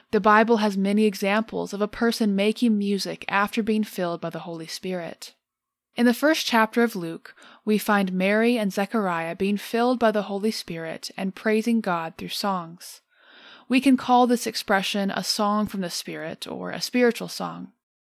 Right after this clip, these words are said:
It is interesting that in Arabic and African cultures, this is still a predominant musical form. Sacred music often has an impromptu and improvisational character.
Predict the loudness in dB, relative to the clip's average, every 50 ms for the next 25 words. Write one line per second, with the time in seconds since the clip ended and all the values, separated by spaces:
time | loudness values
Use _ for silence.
0 | _ _ _ -6 -2 0 2 2 2 2 0 0 0 -2 -2 -2 -4 -4 -4 -2
1 | -2 -2 -2 0 0 2 2 2 2 0 -2 0 0 2 4 4 4 4 2 0
2 | -2 0 -2 -2 0 0 0 0 -2 -4 -4 -4 -6 -6 -4 -2 -2 -2 -2 -2
3 | -4 -6 -4 -6 -6 -8 -12 -16 -18 -20 -18 -10 -6 -2 -2 -2 0 0 -2 -2
4 | -2 -4 -6 -2 0 2 2 4 4 2 0 -2 -2 -4 -4 0 0 0 0 0
5 | 0 -2 -4 -4 -6 -8 -8 -10 -10 -12 -14 -12 -6 -4 -2 -2 -2 -4 -8 -10
6 | -12 -14 _ _ _ _ _ _ _ _ _ _ _ -8 0 4 4 4 4 4
7 | 2 2 4 4 4 4 4 2 0 0 0 0 0 2 0 0 0 -2 -4 -2
8 | -2 -2 -2 -2 -2 -2 -4 -6 -6 -8 -6 0 2 2 2 0 -2 -6 -2 0
9 | 0 0 0 0 -2 -4 -4 -2 -2 -2 -2 -2 -2 -4 -2 -2 -2 -2 -4 -6
10 | -8 -10 -8 -4 -2 0 0 0 -2 -6 -10 -10 -10 -10 -10 -12